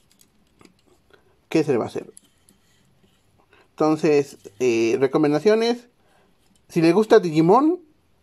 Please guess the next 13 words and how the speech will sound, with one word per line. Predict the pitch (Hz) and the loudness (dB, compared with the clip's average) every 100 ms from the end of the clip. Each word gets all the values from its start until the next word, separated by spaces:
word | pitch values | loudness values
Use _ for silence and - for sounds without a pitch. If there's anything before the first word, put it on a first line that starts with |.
| _ _ | _ _
cómprenlo. | - 175 143 120 107 101 _ _ - | -2 -2 0 -4 -6 -10 _ _ -6
Muy | 156 202 | 0 2
recomendado, | 190 156 139 139 131 123 127 | 0 -2 -4 -2 -2 -2 -6
cómprenlo, | - 175 180 143 123 | -2 -2 -2 -4 -4
está | 123 160 175 175 _ - - - | -4 -4 -4 -8 _ -20 -16 -2
muy | 160 | 0
chido. | 175 175 165 143 - | 0 -2 0 0 2
Ahora | 135 156 151 147 - - | 2 2 0 -4 -14 -4
tengo | 170 165 | 0 0
ganas | 165 170 | 0 0
de | 135 | -2
comprarme | 127 135 151 160 160 131 | -4 -4 -2 -2 -2 -2
al | 120 117 117 117 | -2 -4 -6 -10